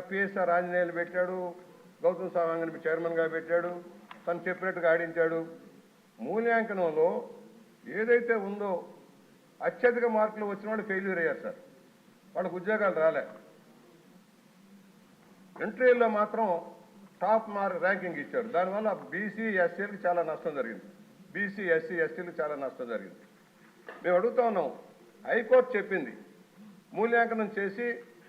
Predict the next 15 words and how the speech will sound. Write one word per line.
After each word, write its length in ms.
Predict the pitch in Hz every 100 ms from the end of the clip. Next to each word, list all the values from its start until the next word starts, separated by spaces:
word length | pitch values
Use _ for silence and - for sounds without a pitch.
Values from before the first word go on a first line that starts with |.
| - - _ _ -
కొత్తగా 340 | 180 226 220 196
మీరు 160 | 196 165 151 147
నిర్ణయం 280 | 185 220 202
చేయమన్నారు. 480 | 180 160 147 117 95 - - _ - - -
హాయ్‌ల్యాండ్‌లో 560 | 165 220 240 233 220 220 190
కూర్చొని 400 | 196 202 214 226 220 - 147
నిర్ణయాలు 340 | 175 196 202 175
చేశారు, 340 | 160 147 131 98 - - - - - -
దాన్ని 200 | 185 220 208
ప్రకటించలా. 500 | 180 226 233 202 156 113 - - - - - - - -
ప్రకటించకుండా 600 | 196 226 247 226 233 233
హైకోర్టుకు 400 | 214 220 240 233 214
తప్పుడు 240 | 208 214 208
సమాచారం 460 | 202 196 180 160 151
ఇచ్చారు. 260 | - 113